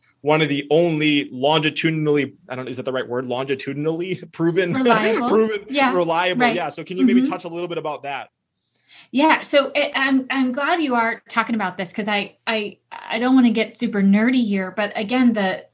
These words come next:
Speaker 2: the time frame of your decisions match, match the time frame of your tool. And especially if you're a business owner,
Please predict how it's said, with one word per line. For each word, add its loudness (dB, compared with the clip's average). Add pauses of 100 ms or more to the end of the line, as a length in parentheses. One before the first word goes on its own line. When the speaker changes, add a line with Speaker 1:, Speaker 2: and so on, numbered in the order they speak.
(100)
Speaker 2:
the -2 (540)
time 2
frame -2
of 4
your 0
decisions 0
match, -4
match 0
the -4
time 0
frame -2
of 0
your -2
tool. -2
And 0
especially 2
if -2
you're 2
a -2
business -2
owner, -4